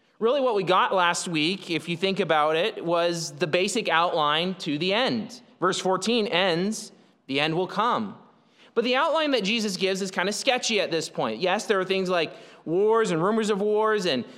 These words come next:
um, uh, uh, there's famines, there's false Christs, there's false prophets, there's apostasy, there's persecution, but it's still kind of sketchy. And what we're gonna see today, starting in verse fifteen and really running through verse thirty-one,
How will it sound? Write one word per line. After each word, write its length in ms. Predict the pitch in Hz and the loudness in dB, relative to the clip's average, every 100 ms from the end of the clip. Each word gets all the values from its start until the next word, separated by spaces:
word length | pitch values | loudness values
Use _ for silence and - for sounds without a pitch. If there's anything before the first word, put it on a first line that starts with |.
| - - | -10 -2
um, 520 | 151 143 139 113 113 | 2 2 0 -4 -4
uh, 300 | 123 120 143 | -2 -2 -4
uh, 480 | 139 127 120 - 131 | -2 0 0 -2 -4
there's 220 | 143 135 | -4 -4
famines, 720 | - 190 220 226 226 220 214 | -2 0 2 2 2 0 0
there's 240 | 170 156 - | 0 0 0
false 380 | 190 190 190 - | 0 0 0 -2
Christs, 540 | 220 214 220 214 - | 0 2 2 0 -2
there's 200 | 160 - | -2 0
false 260 | 202 185 - | 0 0 2
prophets, 460 | 220 214 220 214 | 2 4 2 0
there's 160 | 175 135 | 0 -2
apostasy, 920 | - - 190 233 - 220 - 226 226 | 0 2 4 2 0 -2 0 0 2
there's 340 | 185 165 - | 2 0 -4
persecution, 1120 | - 202 196 175 - 208 226 226 247 247 262 247 - - - - _ _ _ | -4 -2 -2 -4 -4 -2 -2 0 0 0 -2 -4 -12 -20 -20 -20 _ _ _
but 120 | 247 | 0
it's 120 | 262 | 0
still 220 | - 330 - | -2 -2 0
kind 240 | 269 233 | 0 0
of 80 | 208 | -2
sketchy. 640 | - 226 226 226 156 107 - - - _ _ _ _ _ _ _ _ - - | -2 0 0 -2 -6 -6 -12 -20 -20 _ _ _ _ _ _ _ _ -20 -4
And 80 | 226 | 0
what 100 | 311 | 2
we're 100 | 330 | 2
gonna 120 | 269 | 0
see 240 | 208 240 220 | 0 -2 -2
today, 500 | 202 175 196 160 180 | -2 0 2 2 0
starting 420 | - 180 180 170 | 2 2 2 0
in 280 | 160 151 143 | 2 0 2
verse 220 | 160 160 | 0 -2
fifteen 720 | - 160 - 220 180 151 175 | -4 -6 -4 -2 0 0 0
and 180 | 160 151 | 0 2
really 260 | 185 170 | 2 2
running 320 | 151 160 156 151 | 2 2 2 0
through 260 | 175 151 | -2 -2
verse 280 | 131 147 - | 0 0 -2
thirty-one, 960 | - 151 131 110 127 233 139 127 202 | -2 -2 -2 -4 -2 2 2 2 0